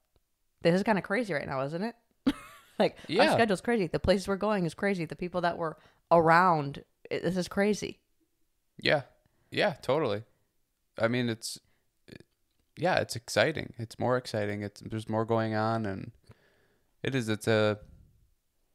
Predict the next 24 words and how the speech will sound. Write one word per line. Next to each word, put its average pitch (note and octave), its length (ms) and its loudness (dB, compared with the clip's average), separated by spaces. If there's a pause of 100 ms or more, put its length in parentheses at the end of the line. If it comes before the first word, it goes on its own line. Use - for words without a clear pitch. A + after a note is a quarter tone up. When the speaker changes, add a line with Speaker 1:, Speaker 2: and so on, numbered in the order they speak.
(1200)
Speaker 2:
I C#3+ 60 -4
don't D#3+ 100 2
know, A#2+ 240 2
like, G#2+ 180 -4
yeah, B2+ 180 4
everything, A2+ 500 0
everything A2+ 320 2
kinda A2 240 0
falls G#2+ 340 2
away. G2+ 260 2
Everything A2+ 320 2
else G#2+ 220 4
falls G#2+ 240 4
away G#2 400 2 (340)
because G#2+ 280 -6
it's, G2+ 140 -6
like, G2+ 160 -2
solely G#2+ 340 2
focused G2+ 360 -4
on G2+ 120 -2
this G2+ 140 -8
one G2+ 160 -2
thing. G#2 380 -2 (300)
Speaker 1:
Yeah. F#3 300 -2